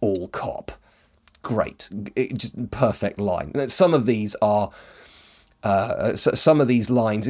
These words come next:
you know, the skill of the tagline. One sentence can summarize the entire movie. There's an absolute skill to that. And one of the most recent classic taglines,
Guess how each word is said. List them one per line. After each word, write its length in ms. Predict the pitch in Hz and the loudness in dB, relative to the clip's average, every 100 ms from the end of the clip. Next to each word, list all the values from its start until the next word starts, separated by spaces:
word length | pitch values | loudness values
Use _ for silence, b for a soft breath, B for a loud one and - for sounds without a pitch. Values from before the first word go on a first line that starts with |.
| - | 0
you 100 | 147 | 0
know, 100 | 110 | 2
the 140 | 131 | 0
skill 460 | - - - 170 143 | 0 -2 4 6 6
of 80 | |
the 80 | 120 | 2
tagline. 1000 | - - 135 131 113 110 92 78 73 92 - b b | -4 -4 -2 0 0 0 0 0 -6 -12 -18 b b
One 300 | 104 123 170 | 2 4 6
sentence 580 | 170 170 139 - 98 - | 4 4 2 0 -6 -6
can 200 | - 120 | -4 -2
summarize 680 | 113 139 120 113 107 107 101 | 2 2 4 2 0 -2 0
the 140 | 139 | 2
entire 680 | 135 135 - - 123 117 113 | 4 2 -2 0 2 4 4
movie. 580 | 110 113 107 101 - - b b | 2 0 -2 -4 -10 -14 b b
There's 260 | - 127 120 | 2 2 2
an 140 | 120 - | -2 -2
absolute 760 | 120 123 110 - 127 107 101 - | 0 0 0 -2 -2 0 -4 -6
skill 340 | - - 104 92 | -10 -4 -4 -4
to 140 | 95 | -6
that. 180 | 95 - B | -6 -6 B
And 180 | 143 160 | 6 8
one 120 | 175 | 8
of 120 | 165 | 6
the 60 | 151 | 6
most 280 | 143 135 131 | 6 4 4
recent 580 | 160 170 127 117 - - | 4 4 2 -2 -4 -14
classic 720 | - 139 127 - 113 - - - | -2 0 0 -2 -4 -4 -18 -12
taglines, 880 | - 123 113 101 85 69 62 73 | -2 0 0 -2 -4 -6 -12 -18